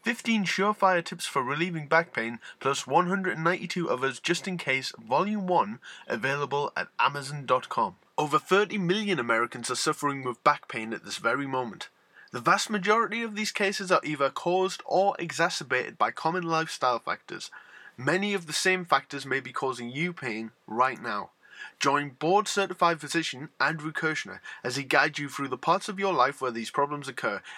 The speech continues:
and gives you simple, safe, and effective solutions for these common daily pitfalls. In this fun and informative book, you will learn how to identify the aspects of your life which may be causing you pain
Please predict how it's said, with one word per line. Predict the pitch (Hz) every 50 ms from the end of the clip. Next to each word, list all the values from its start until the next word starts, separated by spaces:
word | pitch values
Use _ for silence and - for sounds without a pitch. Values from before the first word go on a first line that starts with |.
| - -
and | 123 131 120
gives | 127 143 135 131 123
you | 131 127
simple, | - - - 185 190 202 - 220 214 214 - - - _
safe, | - - - 151 143 147 151 - _ - - - _ 120
and | 123 117
effective | - _ - 196 190 - - - 185 170
solutions | - 165 165 139 127 - - 139 135 -
for | - 120
these | 113 113 104 -
common | - - 147 160 160 156
daily | 131 135 135 139 135 131
pitfalls. | - - 113 - - - 78 73 69 - - - _ _ _ _
In | 185 170 170 175
this | 180 175 - -
fun | - - - 202 214 220 226 - - - - - -
and | - 196 208 208
informative | 220 214 202 - 208 226 247 220 175 160 123 - -
book, | 113 107 113 - - - - - - -
you | - 143 156
will | 147 160 151
learn | 139 131 117 113 113 170 - - - _ _ - _ _
how | - - 156 170 175
to | - - 175 170 -
identify | - 143 143 135 131 160 180 196 - 202 - - 165 165
the | 151 143 -
aspects | - 160 - - - 160 - - 160
of | 139 143
your | 147 143
life | 131 113 113 120 - -
which | - 123 -
may | - 120 123
be | 123 127 123
causing | - 139 131 123 123 127 120
you | 117 113
pain | - - 113 104 110 165